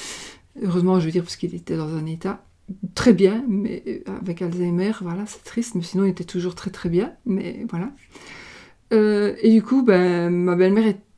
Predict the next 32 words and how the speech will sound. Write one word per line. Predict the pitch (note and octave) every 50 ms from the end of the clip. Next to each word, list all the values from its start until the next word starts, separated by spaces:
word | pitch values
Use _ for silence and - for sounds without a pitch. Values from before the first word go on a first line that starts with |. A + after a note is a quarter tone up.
| _ _ _ _ _ _ _ _ _ _ _ _ _ _ _ _ _ _ _ _ _ _ _ _ _ _ _ _ _ _ _ _ _ -
ben, | F3 F#3 F3+ F3 F3+ F3 E3+ E3 - - - - - - -
elle | F#3+ F#3 F3+ F3+
a | F3+
le | F#3 F#3+
cœur | F#3+ B3+ A#3+ G#3+
brisé, | A3 A#3+ B3 A#3 - F#3+ F3+ F3+
voilà. | F#3+ F3+ E3+ F3 - _ _ -
Et | G3+
c'est | G3 - G3 -
une | F#3 F3
femme | E3 G3 F#3+ G3
qui | F#3+ - F3+
est, | E3 - _ _ - - -
qui, | - - - - - _ - - _
qui, | - - F3+ - - - - _ _ -
qui | - F3+
est | E3+
très, | - - - -
très | - - D#3+
belle, | D#3+ D#3+ F3 G3 G#3 G#3+
elle, | A3+ - F#2+ - - F#3+
elle | F3 D#3 E3+
est | E3+ E3+
très, | - F3
très | - - - F3
belle, | E3 F3 F#3+ G#3 G#3+ F#3+
elle | F3 E3+ F3
est, | E3+ F3 D#3 C3
voilà, | - F#3 E3+ E3 G3 A3
encore | G#3 G3 - F#3+ F3 F3
toujours | - F3+ E3+ E3+ E3+
maintenant. | E3 D#3+ E3 F#3+ B3 - -